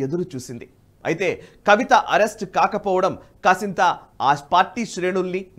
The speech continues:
నిరాశకు గురిచేసింది. ఒకవేళ అరెస్ట్ చేస్తే శ్రేణుల్ని మోహరింపు చేయడానికి ప్రయత్నాలు కూడా చేస్తున్నట్లు బీఆర్ఎస్ వ్యవహార శైలి చూస్తే అర్థమవుతోంది. ఒకవేళ అరెస్ట్ అయితే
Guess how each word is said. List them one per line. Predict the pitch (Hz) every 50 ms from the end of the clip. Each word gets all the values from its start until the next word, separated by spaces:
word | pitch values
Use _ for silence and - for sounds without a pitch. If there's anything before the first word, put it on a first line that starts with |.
| 110
నిరాశకు | 120 127 143 170 214 214 233 226 - 170 151
గురిచేసింది. | 143 123 127 135 127 127 131 123 123 - - _ _ _ _ _ _ _ -
ఒకవేళ | 185 - 240 240 262 277 262 - 180
అరెస్ట్ | 196 240 269 269 - 254 - - 220
చేస్తే | 240 247 247 - 254 233 156 - - - - _ - -
శ్రేణుల్ని | - 190 208 233 269 285 285 269 254 247 202 180
మోహరింపు | 185 220 240 277 277 277 247 - 254 247 - 233
చేయడానికి | 220 226 214 220 214 214 214 214 233 220 135 - - - - 156
ప్రయత్నాలు | 160 185 226 233 - 233 254 254 254 247 247 233
కూడా | 233 226 214 208 214 214
చేస్తున్నట్లు | 196 190 - 202 190 196 190 190 226 185 - - - _ -
బీఆర్ఎస్ | 113 123 156 190 196 196 190 185 170 - - 139
వ్యవహార | 160 180 190 208 208 196 185 170 -
శైలి | 190 175 175 175 170 170
చూస్తే | 160 147 - 170 165 185 185 - - - - 127
అర్థమవుతోంది. | 135 127 165 156 151 131 123 127 127 127 120 - - _ _ _ _ _ _ _ _ _ _ _ _ _ - -
ఒకవేళ | - 208 - 269 285 294 285 247 240
అరెస్ట్ | 269 277 277 - - 247 254
అయితే | 277 277 294 262